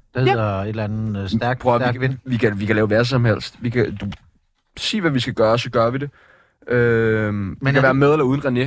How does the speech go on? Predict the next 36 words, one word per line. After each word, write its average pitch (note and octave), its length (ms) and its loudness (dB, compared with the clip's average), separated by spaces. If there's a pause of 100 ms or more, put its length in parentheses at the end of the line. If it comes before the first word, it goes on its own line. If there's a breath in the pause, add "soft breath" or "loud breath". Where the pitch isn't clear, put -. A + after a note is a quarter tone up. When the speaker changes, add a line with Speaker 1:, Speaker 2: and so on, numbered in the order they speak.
(200)
Speaker 2:
Jeg B2 80 -4
kan C3 60 4
også B2+ 140 2
være C#3+ 40 0
med C#3 140 2
eller C3 120 0
uden B2+ 100 -2
Tjerno. C3 240 0
Jeg C3+ 100 0
kan D#3 60 0
sgu B2 140 -4
også A2+ 120 -4
bare C3+ 140 -2
gøre A#2 200 -2
det. A2+ 160 -4
Knud, D3+ 320 -4
øh, B2+ 120 2
hvis A2 140 -6
du C3+ 80 -4
bare C3+ 80 2
har D3+ 40 0
brug D3 200 -6
for C3 220 -2
mig, D#3 240 -2 (280)
Sebastian F3 360 -4
Peebles, E3+ 220 -2
uddannet F3+ 420 0
journalist, E3+ 280 -4 (220)
bachelor F3 280 -2
på D#3 60 -14
tolv. E3+ 220 -2 (140)
Speaker 1:
Knud F#3+ 180 0
er G3+ 40 0
ikke F#3 140 -4
uden F#3+ 100 -2
humor. F3+ 240 -4